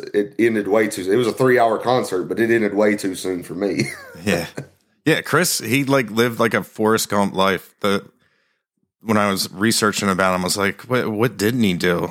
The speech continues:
Speaker 2: I mean, it's the list of accomplishments, like, I probably couldn't do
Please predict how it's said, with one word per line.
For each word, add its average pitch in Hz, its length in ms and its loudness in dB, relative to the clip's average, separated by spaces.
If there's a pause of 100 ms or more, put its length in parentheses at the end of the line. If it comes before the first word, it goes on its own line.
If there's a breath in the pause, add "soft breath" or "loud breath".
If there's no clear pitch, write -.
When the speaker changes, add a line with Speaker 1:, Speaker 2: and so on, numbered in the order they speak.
(100)
Speaker 2:
I 107 140 2
mean, 104 320 2 (1080)
it's - 320 -8 (360)
the 135 100 2
list 160 260 2
of 156 80 -4
accomplishments, 127 760 0
like, 113 200 0 (680)
I 123 180 2
probably 139 380 2
couldn't 131 240 -2
do 127 280 4